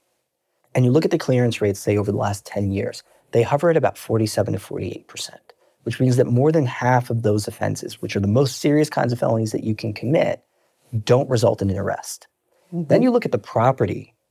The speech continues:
Speaker 1: index offenses, so burglary, grand larceny, grand larceny auto, and arson. The clearance rate hovers at around eighteen percent,
Speaker 2: Mm-hmm.
Speaker 1: which means that the vast majority go unanswered for.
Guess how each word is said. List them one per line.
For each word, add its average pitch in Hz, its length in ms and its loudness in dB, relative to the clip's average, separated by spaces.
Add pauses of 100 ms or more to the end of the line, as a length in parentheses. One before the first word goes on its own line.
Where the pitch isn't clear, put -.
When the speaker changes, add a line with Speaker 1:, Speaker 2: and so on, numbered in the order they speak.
Speaker 1:
index 101 340 -2
offenses, - 460 -10
so 101 300 0 (280)
burglary, 113 600 2 (220)
grand 117 320 6
larceny, 104 420 0
grand 107 300 0
larceny 101 400 0
auto, 95 480 -2
and 101 220 -4
arson. 107 440 -2 (520)
The - 80 -4
clearance 170 420 0
rate 160 140 0
hovers 131 260 -2
at 120 100 2
around 98 300 -2
eighteen - 500 -6
percent, - 540 -10 (100)
Speaker 2:
Mm-hmm. 151 240 -8 (540)
Speaker 1:
which 113 180 -2
means 113 200 2
that 104 120 0
the 120 140 4
vast 117 500 2
majority 98 400 0
go 98 300 -4 (160)
unanswered 98 500 -2
for. - 240 -2